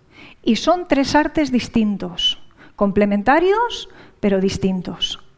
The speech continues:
No puedo comprender lo que no conozco y, por favor, no puedo aplicar lo que ni conozco ni comprendo. Y muchas veces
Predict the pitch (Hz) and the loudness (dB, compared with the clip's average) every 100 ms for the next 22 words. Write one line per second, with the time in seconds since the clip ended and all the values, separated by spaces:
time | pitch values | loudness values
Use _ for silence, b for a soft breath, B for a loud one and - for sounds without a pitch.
0 | B B B B 226 233 320 349 349 349 | B B B B 2 4 4 2 2 2
1 | 330 269 254 240 233 254 269 247 226 214 | 4 2 2 0 2 2 2 0 0 0
2 | 226 240 208 196 - 214 214 - - 254 | 0 0 0 -4 -4 -2 -2 -6 -4 -2
3 | 233 220 214 196 220 202 220 254 269 277 | 0 -2 -2 0 2 2 0 0 0 2
4 | 254 254 220 247 226 202 - - B B | 2 2 2 2 2 0 -4 -10 B B
5 | B - 262 277 294 226 277 220 - 220 | B -2 0 2 2 2 2 0 -2 -4
6 | 202 202 240 349 381 220 - - _ _ | -2 0 2 2 0 -2 -4 -12 _ _
7 | _ _ _ b b b b b b b | _ _ _ b b b b b b b
8 | - 226 294 359 294 349 359 311 349 | 0 2 2 2 2 0 2 2 0